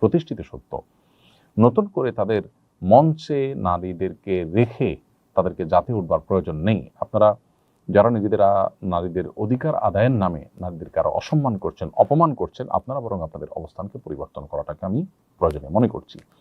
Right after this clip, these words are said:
ইনসাফ ফাউন্ডেশনের অনুষ্ঠানে, আহ, উপস্থিত একজন বোনের সোশ্যাল মিডিয়ায় একটা লেখা আমার চোখের সামনে এসেছে। তিনি পরিষ্কার করে জানিয়েছেন যে এই অনুষ্ঠানে নারীদেরকে রাজকীয় সম্মাননা দিয়ে,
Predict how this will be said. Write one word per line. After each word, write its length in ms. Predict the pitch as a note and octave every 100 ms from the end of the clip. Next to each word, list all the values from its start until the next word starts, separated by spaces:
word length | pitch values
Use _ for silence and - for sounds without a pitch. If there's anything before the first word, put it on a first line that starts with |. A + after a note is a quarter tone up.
| _ _
ইনসাফ 300 | G#2+ A2 D3+
ফাউন্ডেশনের 720 | C3+ A#2 G#2+ _ G#2 F#2+ G#2+ F#2+
অনুষ্ঠানে, 560 | F#2+ G#2+ - G2 G2 F#2+ _ _ _
আহ, 520 | F2 E2+ D#2+ D2 -
উপস্থিত 360 | A2 C3+ - -
একজন 300 | G2+ F2+ E2
বোনের 360 | E2 F#2+ F#2 E2
সোশ্যাল 320 | - B2+ A#2+
মিডিয়ায় 220 | F#2+ F2
একটা 140 | -
লেখা 400 | D#2 E2 - E2
আমার 260 | D#2 E2+ D#2 -
চোখের 180 | E2 E2
সামনে 280 | - D2+
এসেছে। 360 | E2+ - C#3 F#2+ - _ _ _ -
তিনি 140 | F#2+
পরিষ্কার 420 | F#2+ C3+ - A#2+
করে 160 | A2+ F#2+
জানিয়েছেন 460 | F2 A#2 A2+ A2 F#2
যে 160 | F2+ -
এই 140 | A#2+
অনুষ্ঠানে 540 | A2+ G#2+ - - G#2
নারীদেরকে 720 | F#2+ D#2+ F#2+ G2 - - F#2+ F#2
রাজকীয় 580 | E2+ F#2 A#2 B2+ F3+ D#3+
সম্মাননা 540 | - A2 F#2 F2 D#2+
দিয়ে, 260 | E2+ D#2